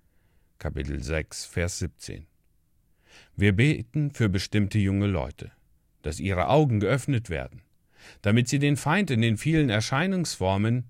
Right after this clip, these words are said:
die er annimmt, erkennen können. Wir fürchten, dass manche hinsichtlich seiner betrügerischen Kunstgriffe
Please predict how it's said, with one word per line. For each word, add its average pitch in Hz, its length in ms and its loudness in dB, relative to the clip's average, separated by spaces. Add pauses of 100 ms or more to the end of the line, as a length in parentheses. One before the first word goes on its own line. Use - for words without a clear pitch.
(140)
die 95 140 0
er 90 220 0
annimmt, 117 560 0
erkennen 160 560 -2
können. 73 320 -8 (920)
Wir 123 160 4
fürchten, 214 420 0
dass 120 180 2
manche 139 320 0
hinsichtlich 131 720 0
seiner 113 260 2
betrügerischen 110 800 0
Kunstgriffe 107 800 -4